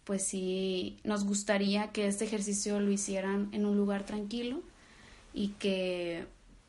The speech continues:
pues cierren sus ojos en este momento. Si, si ya estás listo, estás listo para este ejercicio, eh,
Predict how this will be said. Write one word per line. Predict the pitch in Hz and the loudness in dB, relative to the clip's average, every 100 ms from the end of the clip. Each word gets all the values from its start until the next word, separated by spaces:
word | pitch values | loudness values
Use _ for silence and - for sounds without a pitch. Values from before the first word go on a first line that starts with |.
| - - - - - - - - - - - | -20 -20 -20 -20 -20 -20 -20 -20 -20 -20 -4
pues | 220 202 202 | 0 2 2
cierren | - - - 208 202 208 208 | 0 0 2 2 4 2 0
sus | 202 202 196 | 0 -2 -4
ojos | 175 - 202 - | -6 -8 -8 -6
en | 196 | -6
este | 185 - | -6 -6
momento. | 190 185 175 180 185 185 | -4 -4 -4 -6 -8 -8
Si, | - 180 170 180 - | -6 -6 -8 -10 -14
si | - - 185 | -12 -8 -6
ya | 180 | -8
estás | - 202 | -6 -2
listo, | 202 202 202 - 233 - - - - - - | 2 2 -2 -6 -10 -10 -20 -20 -20 -20 -20
estás | - 196 | -6 -2
listo | 190 196 - 202 | -2 -4 -4 -6
para | 196 | -4
este | 190 - | -4 -4
ejercicio, | 202 202 202 196 214 233 - - _ - | -6 -4 -4 -6 -6 -10 -14 -20 _ -10
eh, | 190 196 | -10 -10